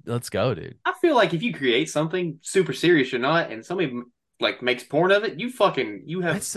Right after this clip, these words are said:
Speaker 2: hit success.
Speaker 1: Here's the thing.
Speaker 3: Yeah.
Speaker 1: I also wanna preface this too. Like, Jacob had said something to me the other day, like, not, or, you know,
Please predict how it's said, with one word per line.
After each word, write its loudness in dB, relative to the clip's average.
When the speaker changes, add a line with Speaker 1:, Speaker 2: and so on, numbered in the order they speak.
Speaker 2:
hit -2
success. 0
Speaker 1:
Here's 6
the 4
thing. 2
Speaker 3:
Yeah. -6
Speaker 1:
I 4
also 6
wanna 2
preface -6
this -16
too. -14
Like, -8
Jacob 0
had -4
said -2
something -4
to -8
me -6
the -4
other -4
day, -4
like, -8
not, -6
or, -8
you -10
know, -14